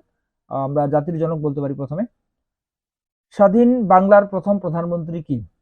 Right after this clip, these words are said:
স্বাধীন বাংলার প্রথম প্রধানমন্ত্রী হচ্ছে তাজউদ্দিন আহমদ। এই আহমদ এইখানে কিন্তু একটা, আহ, টার্নিং পয়েন্ট, এবং তাজউদ্দিন এই বানান। একুশে ফেব্রুয়ারি কি দিবস?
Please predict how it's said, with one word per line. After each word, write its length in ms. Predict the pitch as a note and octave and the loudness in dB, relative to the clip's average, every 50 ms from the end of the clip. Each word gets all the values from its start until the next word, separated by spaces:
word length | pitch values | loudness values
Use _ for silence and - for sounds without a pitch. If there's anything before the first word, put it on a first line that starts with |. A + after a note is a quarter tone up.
| _ _ _ - | _ _ _ -4
স্বাধীন 320 | - F#3 F#3 G#3+ G#3+ G#3 | -2 0 2 2 2 2
বাংলার 260 | G3 F#3+ F#3+ G3 F#3+ | 2 0 0 -2 -4
প্রথম 260 | F3+ F#3 F3 G3 G3 F#3 | -4 -6 -6 -6 -6 -6
প্রধানমন্ত্রী 520 | F3+ E3+ F3+ F3 F3 E3 D#3+ D#3 D#3+ E3 | -4 -6 -6 -6 -6 -8 -10 -10 -10 -12
হচ্ছে 160 | D#3+ - - | -12 -12 -10
তাজউদ্দিন 480 | - F3+ D#3 C#3+ C#3 C#3 C3+ C#3+ C3+ C3+ | -6 -6 -4 -4 -6 -8 -8 -8 -8 -8
আহমদ। 320 | B2+ B2 B2+ C3 D#3+ G#3+ G#3 _ _ _ _ _ _ _ _ _ _ _ _ _ _ _ _ _ _ _ _ _ _ _ _ _ _ _ - | -8 -10 -10 -8 -8 -8 -8 _ _ _ _ _ _ _ _ _ _ _ _ _ _ _ _ _ _ _ _ _ _ _ _ _ _ _ -10
এই 100 | C3+ C3 - - | -10 -10 -6 0
আহমদ 560 | D#3 D#3+ D#3 D3+ E3+ F3+ F3+ E3+ E3 F3+ G3+ - _ - - | 2 4 4 4 2 0 -2 -2 -2 -4 -4 -6 _ -12 -6
এইখানে 460 | D#3 D#3+ D#3+ E3 D#3+ - F3+ F3+ F3+ | -4 -2 -2 -2 -4 -6 -8 -8 -8
কিন্তু 260 | E3+ F3 E3 - F3 | -8 -10 -12 -10 -10
একটা, 380 | F3 D#3+ - E3+ D#3 D3+ D3 D3 - _ _ _ _ _ _ _ - | -10 -10 -6 -4 -4 -4 -4 -6 -10 _ _ _ _ _ _ _ -12
আহ, 260 | C3 C3+ C3+ C3+ C3 | -10 -8 -8 -8 -8
টার্নিং 380 | - - C#3 C#3+ D3 D3 C#3+ | -8 -8 -8 -6 -6 -6 -8
পয়েন্ট, 320 | - - C#3 D3+ G3+ A#3+ A3 - _ _ _ _ _ _ - | -6 -6 -6 -4 -4 -6 -6 -10 _ _ _ _ _ _ -12
এবং 240 | B2 C3+ C3+ C#3 C3 | -8 -8 -8 -6 -4
তাজউদ্দিন 760 | - D#3 D#3 D3+ D3 - - D#3 D3 C#3 D3 D#3 D3+ E3 F#3 - _ | 0 0 0 0 0 -4 -6 -6 -4 -2 -2 -2 -2 -2 -4 -8 _
এই 120 | - C3+ | -8 -8
বানান। 360 | A#2+ C3+ C#3 C#3 C#3 D#3 G#3 A3 - _ _ _ _ _ _ _ _ _ _ _ _ _ _ _ _ _ - | -6 -6 -6 -6 -8 -8 -10 -12 -14 _ _ _ _ _ _ _ _ _ _ _ _ _ _ _ _ _ -6
একুশে 380 | F#3+ F#3 - C4 - - C#4 | -6 -2 -2 -4 -4 -4 -6
ফেব্রুয়ারি 420 | C4+ - A#3 G3+ G3+ G#3+ G#3 G#3+ G#3+ | -4 -4 -6 -2 0 0 0 0 -2
কি 200 | - G3+ F#3+ E3 | 0 0 0 0
দিবস? 320 | C#3 C3+ A#2+ C3+ A#2 A#2 | 0 0 -2 -2 -4 -6